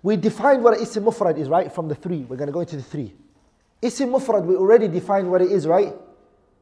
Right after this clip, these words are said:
We all know what an ism mufrad is, right? So there's no need. تقدم تعريفه, its definition has previously come. فقد سبق تعريفه.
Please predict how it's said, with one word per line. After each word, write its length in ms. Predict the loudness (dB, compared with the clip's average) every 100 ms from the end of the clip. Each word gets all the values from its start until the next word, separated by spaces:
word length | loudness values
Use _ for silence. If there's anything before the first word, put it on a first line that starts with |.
| _ _
We 140 | -6 -2
all 140 | 0
know 100 | 2
what 160 | 2 0
an 100 | -2
ism 300 | -6 -6 -8
mufrad 400 | -6 -4 -4 -4
is, 140 | -2
right? 340 | 0 0 -2 -16 -20 _ _ _ _
So 140 | -6 0
there's 160 | 0
no 220 | 4 4
need. 420 | 6 4 2 0 -8 -20 -20 _
تقدم 420 | -4 0 2 2 0
تعريفه, 600 | 0 -2 -2 -6 -6 -6
its 100 | -4
definition 480 | -2 -2 -4 -4 -8
has 100 | -6
previously 460 | -2 -2 -4 -6
come. 320 | -6 -6 -6 -16 -20 -20 _ _ _ -8
فقد 240 | -2 -2
سبق 560 | 0 6 6 6 2 -4
تعريفه. 1000 | -2 -2 0 -2 -2 0 2 0 -4